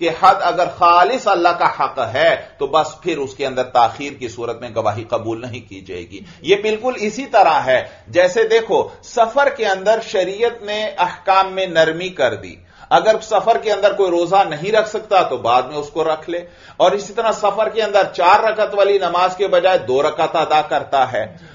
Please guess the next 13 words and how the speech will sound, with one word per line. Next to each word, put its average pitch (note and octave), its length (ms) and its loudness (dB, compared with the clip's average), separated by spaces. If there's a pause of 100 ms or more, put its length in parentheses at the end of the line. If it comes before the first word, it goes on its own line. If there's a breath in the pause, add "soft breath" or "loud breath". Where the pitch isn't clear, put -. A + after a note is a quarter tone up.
(100)
वजह F3+ 280 2
इसकी B3+ 340 0 (100)
यह D#3+ 280 0
है G3+ 100 4
कि - 140 -4
सफर D#3 460 0
के F#3+ 140 -4
अंदर E3+ 340 0
मशक्कत G#3+ 640 2
होती G#3 380 -2
है E3+ 200 -4
इंसान B2 480 -4
को, G2+ 280 -10